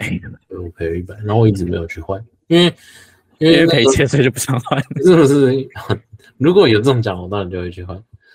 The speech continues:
Speaker 2: 嗯。
Speaker 1: 如果中大奖，我当然就会去换。但是就，就还好，当初我好像是，我忘记为什么了，为什么？
Speaker 2: 对啊，你为什么，你，你为什么会没，就是没事跑去买刮刮乐啊？
Speaker 1: 哦，哦，哦。想起来了，就是我那时候怎样，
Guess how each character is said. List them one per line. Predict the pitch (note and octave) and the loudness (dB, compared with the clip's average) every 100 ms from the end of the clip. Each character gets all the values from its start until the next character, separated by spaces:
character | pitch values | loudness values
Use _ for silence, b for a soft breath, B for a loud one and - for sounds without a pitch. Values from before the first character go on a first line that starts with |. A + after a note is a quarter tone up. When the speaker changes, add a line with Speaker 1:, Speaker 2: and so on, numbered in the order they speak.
| - | -4
Speaker 2:
嗯。 | A2+ G#2 B2+ | -4 -2 2
Speaker 1:
如 | D#3 | 2
果 | D3 | 2
中 | C#3 C3 | 0 0
大 | A#2+ A2 | 0 0
奖， | G2 | -4
我 | F#2 | -4
当 | A2 | -4
然 | A2 | -4
就 | A2 | -6
会 | G2 | -8
去 | - | -10
换。 | - - b b b _ | -20 -20 b b b _
但 | D#3 D3 | -6 -4
是 | C3+ | -4
就， | C3 C3 A#2+ | -2 0 -2
就 | A2 B2 A2 | -2 -4 -2
还 | G2 G2 | -6 -8
好， | G2 F2+ | -10 -6
当 | A#2+ C#3 | -6 -2
初 | D#3 | -2
我 | C3 G2+ | 0 -2
好 | G2 | -4
像 | G2 | -6
是， | A#2 C3 B2 A#2+ _ _ _ _ _ _ _ _ _ _ _ _ _ | -8 -8 -10 -12 _ _ _ _ _ _ _ _ _ _ _ _ _
我 | - B2 D3 | -16 -14 -12
忘 | C3+ | -14
记 | C#3+ | -8
为 | C#3 C3+ | -6 -6
什 | A2 A#2 | -8 -14
么 | - | -18
了， | B2 - | -20 -14
为 | C#3+ | -14
什 | B2 F#2 | -12 -12
么？ | F2 G#2+ _ _ _ _ - | -14 -16 _ _ _ _ 0
Speaker 2:
对 | G#3+ | 2
啊， | F3 | 4
你 | |
为 | C#3 | 2
什 | D#3+ | 0
么， | A#2+ B2+ | -2 -2
你， | B2+ C3 | -8 -6
你 | C#3 | -2
为 | F#3+ | 0
什 | |
么 | F3 | 0
会 | B2 D3 | 0 -2
没， | C#3 A2+ A2 C#3 - | -2 -4 -4 -6 -4
就 | B2 | -2
是 | C3 B2+ | -2 -4
没 | A2+ A2+ - | -4 -6 -4
事 | B2+ | -4
跑 | A2 | -4
去 | G#2 | -4
买 | G#2+ | -6
刮 | G2+ G#2+ | -8 -8
刮 | A2+ | -8
乐 | C3 A#2+ | -8 -8
啊？ | |
Speaker 1:
哦， | |
哦， | |
哦。 | - | -8
想 | |
起 | F#3+ E3 | -2 0
来 | A#2 | 2
了， | A2+ A2 G#2 G2+ | 2 2 0 -4
就 | A#2 D3+ | -6 -4
是 | E3+ D#3+ A#2+ | 0 0 0
我 | G#2 G#2+ | 0 -2
那 | C#3+ B2+ | -2 -4
时 | |
候 | A#2+ | -4
怎 | A#2 G2 | -4 -8
样， | G2+ G2 | -10 -12